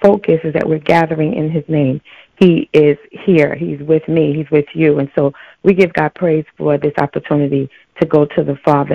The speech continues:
in prayer. And so this morning, I want you to get Ecclesiastes chapter three, verse one, and then verse seventeen. Again, that's Ecclesiastes chapter three, or the third division,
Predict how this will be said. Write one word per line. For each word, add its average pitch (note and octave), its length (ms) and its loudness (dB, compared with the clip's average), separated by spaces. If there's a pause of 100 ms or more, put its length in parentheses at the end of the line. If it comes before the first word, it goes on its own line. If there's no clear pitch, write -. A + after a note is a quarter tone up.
in D3+ 220 -2
prayer. C#3 380 2
And D3 140 -4
so G3+ 80 4
this G#3 200 0
morning, A3+ 360 2 (320)
I F#3 60 2
want G#3 320 4
you G3+ 180 2 (180)
to F#3+ 180 0 (100)
get F3 280 4 (580)
Ecclesiastes F#3 1040 0 (160)
chapter D#3+ 380 -2 (120)
three, F3 380 0 (460)
verse E3 260 4 (360)
one, G3 500 0 (100)
and E3 160 0
then D#3+ 160 0
verse D#3+ 280 0 (500)
seventeen. E3 560 0
Again, E3 300 0
that's D#3 180 -2
Ecclesiastes E3 840 0 (520)
chapter E3 680 2 (160)
three, F#3+ 300 2
or E3+ 140 2
the F3 240 -6
third F3 400 2
division, F3 500 -2